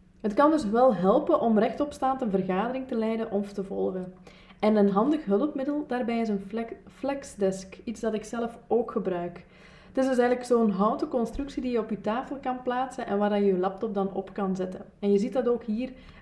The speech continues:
bij het tweede puntje. Ehm, dat is eigenlijk, kan je dan van op jouw bureau af en toe eens gaan rechtstaan. Natuurlijk heb je ook zo'n zit-sta-bureau,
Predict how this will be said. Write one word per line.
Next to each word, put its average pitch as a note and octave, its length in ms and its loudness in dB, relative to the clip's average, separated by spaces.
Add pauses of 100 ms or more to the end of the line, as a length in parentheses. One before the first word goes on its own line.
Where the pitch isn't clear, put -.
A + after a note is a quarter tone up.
bij G#3 180 2
het G3+ 280 -4
tweede B3 300 0
puntje. C#4 520 -2 (480)
Ehm, G3 380 2 (880)
dat A3+ 160 6
is A3+ 160 6
eigenlijk, C4 500 2
kan A#3+ 220 2
je A#3+ 60 2
dan G#3+ 380 2
van G#3 340 0
op A3+ 160 -2
jouw A3+ 220 6
bureau G3 400 6
af A3+ 140 2
en A3+ 120 2
toe A3+ 200 4
eens G#3 320 2
gaan F#3+ 340 2
rechtstaan. F#3+ 480 -2
Natuurlijk B3+ 340 -2
heb A#3 160 2
je A#3 80 -4
ook G3+ 160 2
zo'n G3+ 320 2
zit-sta-bureau, A#3 920 2